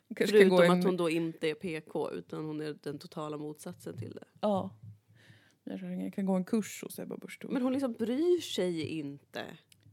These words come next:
Speaker 1: Nej,
Speaker 2: Är
Speaker 1: men
Speaker 2: det för att alla i K D vill knulla henne?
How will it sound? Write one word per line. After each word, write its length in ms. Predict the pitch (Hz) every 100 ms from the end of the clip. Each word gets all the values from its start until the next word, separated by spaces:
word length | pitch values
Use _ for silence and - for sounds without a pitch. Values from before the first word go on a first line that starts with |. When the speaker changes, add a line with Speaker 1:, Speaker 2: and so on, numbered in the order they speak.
| - _ _
Speaker 1:
Nej, 240 | - 208 214
Speaker 2:
Är 40 |
Speaker 1:
men 120 | 220
Speaker 2:
det 60 | 311
för 100 | 311
att 160 | - -
alla 480 | 262 233 208 202 202
i 60 |
K 240 | 196 208 185
D 100 | 170
vill 100 | 180
knulla 360 | 220 214 202
henne? 260 | 269 220